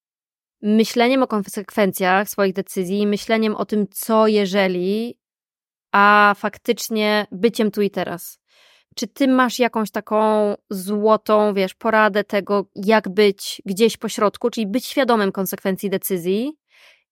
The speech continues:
i myśleć o tym, jeżeli zrobię to,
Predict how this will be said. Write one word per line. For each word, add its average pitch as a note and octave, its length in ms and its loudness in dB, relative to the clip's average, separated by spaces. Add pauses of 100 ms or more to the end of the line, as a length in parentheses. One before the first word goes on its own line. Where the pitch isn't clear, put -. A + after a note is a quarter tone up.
(280)
i A#3 80 -2
myśleć A#3 440 2
o G#3+ 80 0
tym, G3+ 480 0 (960)
jeżeli A3 380 0
zrobię G#3+ 300 2
to, G3+ 440 2